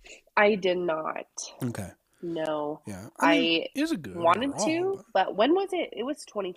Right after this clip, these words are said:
Speaker 1: yeah, it was
Speaker 2: Yeah,
Speaker 1: twenty,
Speaker 2: it was, like,
Speaker 1: August.
Speaker 2: July, I think. August? Okay. That's, yeah, definitely had to shout that out. And my last, like, shout out of twen-, dude, there's so many movies I could be shouting out, like Where Was Within and stuff. I mean, there it is, but,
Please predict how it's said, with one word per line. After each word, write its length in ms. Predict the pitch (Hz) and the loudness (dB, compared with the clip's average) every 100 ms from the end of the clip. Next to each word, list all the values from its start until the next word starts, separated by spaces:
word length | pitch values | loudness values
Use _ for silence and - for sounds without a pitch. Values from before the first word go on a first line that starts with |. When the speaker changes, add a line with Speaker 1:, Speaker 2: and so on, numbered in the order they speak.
| - | -4
Speaker 1:
yeah, 180 | 185 170 | 0 0
it 60 | |
was 120 | 180 196 | 2 2
Speaker 2:
Yeah, 80 | 185 | 2
Speaker 1:
twenty, 140 | 160 | 0
Speaker 2:
it 0 | |
was, 160 | 143 151 | 0 2
like, 120 | 190 | 2
Speaker 1:
August. 120 | 160 | 2
Speaker 2:
July, 640 | 135 113 98 92 117 156 175 | -2 -2 -4 -12 -12 -10 -10
I 40 | |
think. 300 | 160 180 175 120 | -10 -12 -10 -2
August? 320 | 127 165 170 | -2 -2 -4
Okay. 260 | 113 - 113 _ | -8 -10 -18 _
That's, 260 | 151 139 - | -2 0 0
yeah, 180 | - 123 | 0 -2
definitely 320 | 113 - 165 | 0 2 2
had 80 | 151 | 2
to 60 | 143 | 0
shout 240 | - 147 | -2 -2
that 100 | 160 | -2
out. 160 | 170 180 | -4 -2
And 80 | 170 | 4
my 140 | 175 | 4
last, 400 | 202 202 180 - | 4 2 -2 -4
like, 160 | 139 120 | -6 -4
shout 240 | - 156 | -4 -2
out 120 | 160 | -2
of 60 | 131 | -4
twen-, 180 | - 151 139 | -6 -10 -6
dude, 220 | 180 170 | -4 0
there's 200 | 185 196 | 2 4
so 240 | - - 160 | 6 6 6
many 140 | 165 | 6
movies 240 | 156 143 135 | 4 2 2
I 100 | 107 | -2
could 260 | - 139 | -2 -2
be 80 | 143 | 0
shouting 320 | 139 143 139 | 0 0 2
out, 80 | 135 | -2
like 100 | 113 | -6
Where 220 | 101 104 | -10 -12
Was 140 | 98 98 | -12 -12
Within 400 | - - 160 156 | -8 2 4 4
and 140 | 147 143 | 2 0
stuff. 320 | - 131 120 | 0 0 -2
I 20 | |
mean, 160 | 104 95 | -6 -6
there 180 | 95 | -10
it 80 | 95 | -8
is, 200 | 104 104 | -6 -8
but, 180 | - 98 | -10 -16